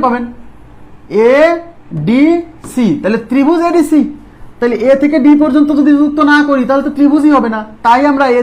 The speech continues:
থেকে ডি পর্যন্ত যুক্ত করব, তাহলেই হবে ত্রিভুজ এডিসি। এডিসি এর ক্ষেত্রফল মানে এই জায়গার ক্ষেত্রফল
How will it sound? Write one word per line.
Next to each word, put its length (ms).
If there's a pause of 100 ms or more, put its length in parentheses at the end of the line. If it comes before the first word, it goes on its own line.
থেকে 140 (100)
ডি 60 (100)
পর্যন্ত 240 (120)
যুক্ত 160 (100)
করব, 140 (180)
তাহলেই 340
হবে 120 (100)
ত্রিভুজ 300 (280)
এডিসি। 720 (680)
এডিসি 340
এর 100
ক্ষেত্রফল 380
মানে 100 (120)
এই 160
জায়গার 280
ক্ষেত্রফল 360